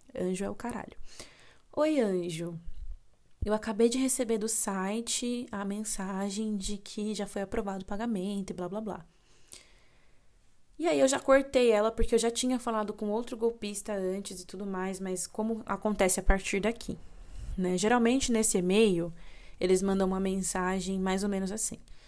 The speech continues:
Como se fosse o Mercado Livre, informando que por ser um vendedor recente, eles não emitem a etiqueta de envio, o que é mentira,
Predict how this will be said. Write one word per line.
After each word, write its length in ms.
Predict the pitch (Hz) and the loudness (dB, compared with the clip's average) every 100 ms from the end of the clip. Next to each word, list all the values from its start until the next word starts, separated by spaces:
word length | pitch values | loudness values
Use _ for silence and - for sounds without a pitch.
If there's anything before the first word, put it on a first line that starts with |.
| - - - - | -20 -20 -20 -2
Como 220 | - 208 | 4 6
se 120 | 208 | 4
fosse 300 | 214 202 202 | 4 6 6
o 40 | 220 | 4
Mercado 400 | 214 214 202 214 | 2 2 2 4
Livre, 420 | 190 185 185 233 | 4 4 2 0
informando 540 | 196 190 196 185 180 180 | 0 2 4 4 2 -2
que 100 | 185 | -2
por 200 | 214 233 | 2 4
ser 200 | 220 208 | 4 4
um 60 | |
vendedor 420 | 190 190 185 180 | 2 2 4 4
recente, 640 | 180 185 - 175 175 - 196 | 4 4 2 0 -2 -2 0
eles 160 | 185 | 2
não 180 | 185 202 | 2 0
emitem 600 | 202 185 175 185 220 202 | -2 -2 -4 -4 -4 -4
a 240 | 180 175 175 | -4 -4 -4
etiqueta 520 | 170 - - 180 185 | -6 -6 -2 -2 -2
de 100 | 160 | -2
envio, 540 | 190 190 175 160 170 190 | -2 -2 -2 -2 -2 0
o 80 | |
que 180 | - - | 0 0
é 60 | 170 | -2
mentira, 800 | 170 233 - - 165 160 180 | -2 -4 -4 -4 -2 -2 -2